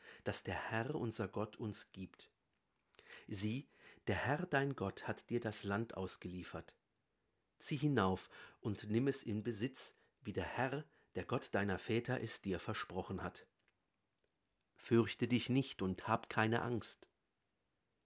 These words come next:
Da seid ihr zu mir gekommen, ihr alle, und habt gesagt: „Wir wollen einige Männer vorausschicken.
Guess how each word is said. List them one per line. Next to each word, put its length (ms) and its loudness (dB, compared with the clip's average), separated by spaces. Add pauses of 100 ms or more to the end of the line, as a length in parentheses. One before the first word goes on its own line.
(580)
Da 100 4
seid 240 0
ihr 120 2
zu 160 -2
mir 180 0
gekommen, 480 -2 (180)
ihr 220 2
alle, 280 2
und 200 0
habt 240 -6
gesagt: 560 -2 (680)
„Wir 220 4
wollen 280 6
einige 380 6
Männer 240 6
vorausschicken. 800 -2